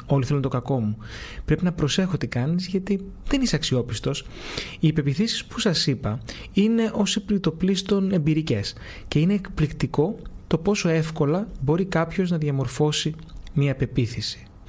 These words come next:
Βέβαια, δεν σας λέω ότι όλες οι πεποιθήσεις είναι λανθασμένες ή άστοχες. Καλό όμως είναι να τις ελέγχουμε και να βλέπουμε εάν λειτουργούν ως, ε, φραγμός ή ως περιορισμός. Έτσι, λοιπόν, οι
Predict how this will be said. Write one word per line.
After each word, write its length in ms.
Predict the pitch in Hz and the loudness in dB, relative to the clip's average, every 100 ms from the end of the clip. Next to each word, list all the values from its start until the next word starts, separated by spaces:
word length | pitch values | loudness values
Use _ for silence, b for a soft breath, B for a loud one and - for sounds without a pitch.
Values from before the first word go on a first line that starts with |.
| B B B B | B B B B
Βέβαια, 640 | 190 240 247 262 240 214 - - - - - | 2 2 2 0 2 0 -4 -14 -12 -10 -8
δεν 120 | - 240 | -2 -2
σας 220 | 254 247 | 0 2
λέω 200 | 240 202 | 2 2
ότι 200 | 175 156 | 2 4
όλες 200 | 156 - | 4 2
οι 40 | |
πεποιθήσεις 440 | - 131 - 135 - | -2 -2 0 0 2
είναι 120 | 135 | 0
λανθασμένες 680 | 127 131 120 139 131 123 - | 2 0 2 2 2 0 0
ή 180 | 160 131 | 2 4
άστοχες. 600 | 131 117 104 - 117 - B B B | 2 0 -2 -2 -4 -6 B B B
Καλό 240 | - 151 233 | 0 2 2
όμως 280 | 269 175 180 | 2 2 4
είναι 120 | 202 | 4
να 100 | 196 | 2
τις 140 | - | 2
ελέγχουμε 600 | 120 143 175 160 110 110 110 117 - | 2 4 2 2 0 0 -4 -8 0
και 120 | 165 | 2
να 120 | 151 | 4
βλέπουμε 560 | 143 190 190 120 131 160 B B | 4 2 2 2 0 -2 B B
εάν 320 | - 143 185 226 | 0 2 2 2
λειτουργούν 680 | 233 - 139 135 185 202 | 0 2 2 4 2 2
ως, 460 | 185 165 185 - - | 2 2 2 -2 0
ε, 180 | 175 165 | 2 2
φραγμός 680 | - 139 123 139 175 196 208 | 2 0 2 2 2 0 -2
ή 180 | 196 180 | 2 2
ως 200 | 202 196 - - | 2 -2 -8 2
περιορισμός. 1000 | 190 165 147 139 127 131 104 - - - - - B B B - | 4 6 4 2 2 0 0 -2 -6 -8 -10 -12 B B B 0
Έτσι, 240 | 208 294 | 2 2
λοιπόν, 460 | 262 - 143 147 | 0 2 2 4
οι 80 | 175 | 2